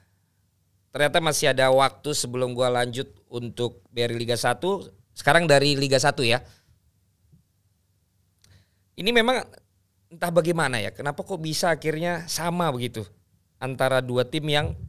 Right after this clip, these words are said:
punya rivalitas dan gengsi yang tinggi ini, antara si biru dan si oranye, si Persib dan Persija. Persib dua awal bisa menang, eh, kemudian imbang terus tiga kali. Sementara Persija imbang, imbang, imbang, menang,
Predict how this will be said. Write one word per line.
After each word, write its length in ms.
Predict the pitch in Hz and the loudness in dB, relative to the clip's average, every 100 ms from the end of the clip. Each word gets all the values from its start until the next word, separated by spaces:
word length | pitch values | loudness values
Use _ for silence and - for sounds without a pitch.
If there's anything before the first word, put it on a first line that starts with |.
| _ | _
punya 160 | 135 127 | -12 -6
rivalitas 880 | 127 123 127 131 135 131 127 - - - _ _ _ | -4 -4 -6 -6 -4 -4 -4 -10 -16 -20 _ _ _
dan 240 | 127 131 | -2 0
gengsi 400 | 131 131 - 139 | 0 0 4 4
yang 80 | 127 | 4
tinggi 320 | 143 131 135 | 0 0 -2
ini, 80 | 143 | -2
antara 320 | 120 120 123 | -2 -2 -2
si 160 | 135 120 | -4 -4
biru 160 | 135 | -2
dan 160 | 135 123 | -2 -2
si 160 | 131 120 | 0 0
oranye, 400 | 123 123 113 101 | 2 2 -2 -8
si 160 | - 117 | -8 -6
Persib 400 | 120 113 - 120 | -2 -2 -4 -4
dan 160 | 113 95 | -4 -2
Persija. 400 | - 113 107 110 | -4 -2 -2 2
Persib 480 | 139 147 196 196 - _ _ _ _ | 2 2 -2 -2 -20 _ _ _ _
dua 400 | - 135 139 143 | -10 2 4 6
awal 320 | 143 147 175 | 6 6 6
bisa 240 | 170 156 143 | 4 0 0
menang, 400 | 143 165 196 185 | 0 2 2 0
eh, 80 | 196 | -6
kemudian 400 | 165 160 175 156 | -6 -4 -4 -4
imbang 320 | 156 151 147 | 0 0 0
terus 320 | 127 104 - | -6 -8 -8
tiga 240 | 107 98 | -6 -4
kali. 320 | 101 92 90 - _ _ | -6 -8 -12 -20 _ _
Sementara 480 | - 131 127 156 160 | -16 -8 0 0 0
Persija 720 | 151 - 202 151 139 147 160 - _ _ _ _ - | -2 -2 -4 2 4 4 -2 -20 _ _ _ _ -8
imbang, 320 | 156 156 156 | 0 2 2
imbang, 240 | 151 151 | 0 0
imbang, 300 | 151 170 196 220 - - _ _ _ _ _ _ _ _ - | 4 4 4 0 -12 -20 _ _ _ _ _ _ _ _ -4
menang, 560 | 156 151 147 208 208 | 0 4 4 2 -8